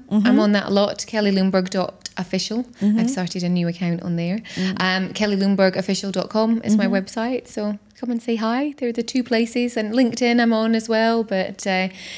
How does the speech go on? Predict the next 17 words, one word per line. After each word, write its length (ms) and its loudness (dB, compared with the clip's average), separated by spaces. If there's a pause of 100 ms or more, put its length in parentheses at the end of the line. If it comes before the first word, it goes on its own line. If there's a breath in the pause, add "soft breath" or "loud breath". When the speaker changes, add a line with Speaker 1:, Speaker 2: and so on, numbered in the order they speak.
(140 loud breath)
Speaker 2:
yeah, 240 2
I 100 -2
do 140 0
share 260 2
a 80 0
lot 280 4
of 60 -2
my 160 2
travel. 540 -2
Like, 140 -8
I 100 0
just, 300 -8
I 80 -4
love 260 -2
to 100 -8
travel. 380 -10
So 300 -12